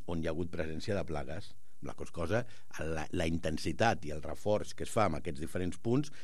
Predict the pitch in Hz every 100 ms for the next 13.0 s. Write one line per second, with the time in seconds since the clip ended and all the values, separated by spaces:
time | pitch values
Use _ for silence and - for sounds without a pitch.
0 | - - - 73 - - 78 87 85 -
1 | 71 76 82 82 85 76 73 71 67 78
2 | 92 - - - - - - 95 127 170
3 | 73 71 87 90 82 98 107 90 76 78
4 | 78 76 78 92 127 131 131 143 104 85
5 | 80 78 76 76 90 95 127 120 127 123
6 | - - - 87 87 85 87 82 76 95
7 | 101 90 87 85 87 82 87 87 - 151
8 | 160 175 - - - - - - - -
9 | - 71 90 101 - - 71 - 69 76
10 | - 90 - - 73 - 85 92 98 80
11 | 78 78 76 82 80 98 - - - -
12 | - - - - - 78 76 76 80 90